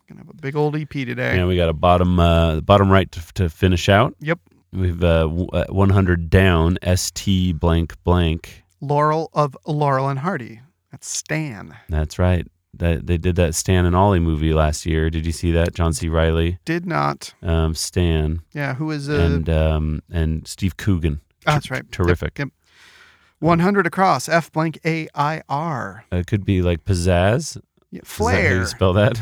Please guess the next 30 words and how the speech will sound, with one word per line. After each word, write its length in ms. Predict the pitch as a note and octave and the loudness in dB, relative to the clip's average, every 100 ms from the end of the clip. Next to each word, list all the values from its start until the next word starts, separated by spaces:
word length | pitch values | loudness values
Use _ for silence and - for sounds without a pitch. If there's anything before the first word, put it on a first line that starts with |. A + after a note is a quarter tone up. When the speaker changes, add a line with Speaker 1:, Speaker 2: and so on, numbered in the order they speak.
| B2+ | -6
Speaker 1:
Yeah. 580 | D#3+ E3 D#3+ B2+ A2 B2 _ _ _ - | -2 0 0 -2 -6 -12 _ _ _ -6
Uh, 540 | D3 C3+ C3+ C3 C3 C3 - | -2 0 0 0 -2 -4 -10
could 280 | - D#3+ C3 | -6 -6 -6
be, 600 | D#3 D3+ D3+ D3 C#3+ C#3+ - | -8 -6 -6 -6 -6 -8 -6
uh, 280 | C#3+ C#3 C3+ | -4 -2 -4
could 240 | - D#3 C3 | -4 -8 -6
be, 640 | D3 C#3 C3+ C3+ C3 C3 - _ _ _ _ _ - | -8 -8 -8 -8 -8 -10 -14 _ _ _ _ _ -6
um, 640 | C3 B2+ B2 B2 B2+ A#2+ _ _ _ _ _ _ _ _ _ _ _ _ _ - | -4 -4 -6 -8 -10 -14 _ _ _ _ _ _ _ _ _ _ _ _ _ -16
uh, 260 | E3+ C#3+ C3+ - _ _ | -8 -6 -6 -12 _ _
that's 220 | - B2+ | -10 -8
all 80 | B2+ | -8
it 60 | B2 | -10
could 100 | - | -10
be. 100 | - | -4
Speaker 2:
Okay, 380 | D#2+ - F2+ C#2 | -4 0 -2 0
we 200 | E2+ D#2+ | 0 2
have 240 | D#2+ D2+ | 0 -2
the, 80 | D#2 - | -6 -6
the 160 | D#2+ D#2 | -4 -4
true 300 | - F#2+ E2 | 0 0 0
clue 180 | - E2+ | 0 2
there 240 | D#2+ D2+ | 2 2
is 180 | D2 C#2+ | 0 -4
knack. 840 | - D#2 D2+ D#2 E2 - - - - | -4 -2 2 4 2 0 -8 -16 -14
Speaker 1:
Yeah, 380 | C#3+ B2 B2 A2 - | -16 -12 -12 -12 -14
Speaker 2:
Uh, 60 | B2 | -10
Speaker 1:
flair. 300 | C#3+ C#3+ C#3 | -4 -2 -2
Speaker 2:
which 160 | B2 | -2
is 180 | D#2 - | -4 -6
flair. 880 | - - - D2 D2+ C#2+ C#2+ - E2 | -12 -18 -8 -4 -2 -4 -4 -8 -14